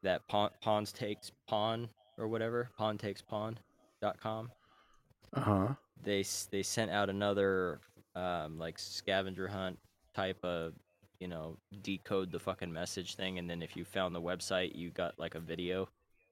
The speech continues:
Speaker 1: and the video showed, like, a reveal of what links the two war zones together, but I didn't, I didn't look into it, so I don't know what, what they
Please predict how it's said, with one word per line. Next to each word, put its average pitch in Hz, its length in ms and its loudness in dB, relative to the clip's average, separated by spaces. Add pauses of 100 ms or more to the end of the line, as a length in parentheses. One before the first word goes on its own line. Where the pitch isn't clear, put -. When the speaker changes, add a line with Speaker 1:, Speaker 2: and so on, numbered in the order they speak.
(440)
Speaker 1:
and 95 100 -2
the 87 60 0
video 95 340 4
showed, 90 320 0
like, 90 200 2
a 82 80 -2
reveal 92 720 0
of 87 320 2 (180)
what - 200 0
links 92 480 -4
the 85 120 -8
two 98 200 -2
war 87 240 0
zones 92 320 -4
together, 101 420 0
but 85 360 -2 (600)
I 87 160 0
didn't, 85 300 -2 (100)
I 107 80 2
didn't 107 220 2
look 90 160 -4
into 95 220 -4
it, - 100 -6
so 82 100 -2
I 82 40 -4
don't 80 260 -4
know 82 240 -4
what, 87 240 -2 (260)
what 82 240 -4
they 76 300 -6